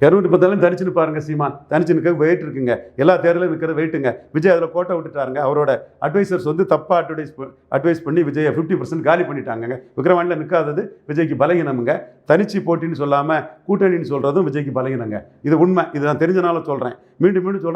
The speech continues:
இந்த புள்ளியில தான் தினகரனையும் கமலஹாசனையும், அஹ், ஒண்ணு புள்ளி ஒண்ணு எடுத்த சீமான், சாதாரண சீமான் தட்டி எழுப்பி எட்டு, எட்டு புள்ளி ரெண்டு வந்திருக்காரு.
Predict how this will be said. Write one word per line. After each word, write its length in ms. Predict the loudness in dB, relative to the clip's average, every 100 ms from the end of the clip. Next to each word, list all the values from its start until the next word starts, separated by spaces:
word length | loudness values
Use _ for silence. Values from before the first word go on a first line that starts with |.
| -2
இந்த 160 | -2
புள்ளியில 320 | -2 -2 -2
தான் 120 | -2 0
தினகரனையும் 460 | 0 -2 -2 -4
கமலஹாசனையும், 520 | -2 -2 -2 -2 -4 -6 -16 -2
அஹ், 200 | 2 2
ஒண்ணு 220 | 2 2
புள்ளி 160 | 0 0
ஒண்ணு 120 | -2
எடுத்த 320 | -4 -4 -4
சீமான், 320 | -4 -4 -2 0
சாதாரண 460 | 2 2 2 -4
சீமான் 380 | -8 -6 -6 -6 -6
தட்டி 240 | -2 0 0
எழுப்பி 220 | -2 0
எட்டு, 240 | -2 0
எட்டு 160 | -2 -4
புள்ளி 140 | -4
ரெண்டு 220 | -4 -2
வந்திருக்காரு. 320 | -2 0 -2